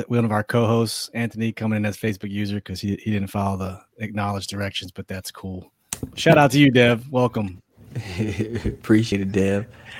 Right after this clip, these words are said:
Speaker 1: Hey, so did you ever think you'd live in a world where guards were making eighteen million dollars?
Speaker 2: Man, just some of the, some of the numbers all the way around, regardless of the
Speaker 1: Right.
Speaker 2: position, it's just like, golly, you get paid a whole bunch of money. But,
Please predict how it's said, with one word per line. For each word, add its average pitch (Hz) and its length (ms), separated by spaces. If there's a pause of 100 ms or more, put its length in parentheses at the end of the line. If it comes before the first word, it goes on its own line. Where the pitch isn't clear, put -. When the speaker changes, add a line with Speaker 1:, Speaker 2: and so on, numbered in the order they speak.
Speaker 1:
Hey, 147 160
so 185 300
did 170 220
you 269 80
ever 247 160
think 220 240
you'd 214 140
live 196 160
in 185 80
a 170 60
world 170 300
where 135 180
guards 113 500
were 117 120
making 120 360
eighteen 117 400
million 120 220
dollars? 117 640 (240)
Speaker 2:
Man, 139 640
just 170 400
some - 160
of 135 220
the, - 60
some 233 240
of 190 60
the 139 60
numbers 131 380
all 131 160
the 123 60
way 117 160
around, 104 600
regardless 127 420
of 120 60
the 107 60
Speaker 1:
Right. 113 200
Speaker 2:
position, 107 360
it's 110 80
just 113 220
like, - 260
golly, 104 800
you 107 300
get 107 200
paid 107 180
a 104 40
whole 113 200
bunch 107 240
of 92 60
money. 139 260
But, 135 420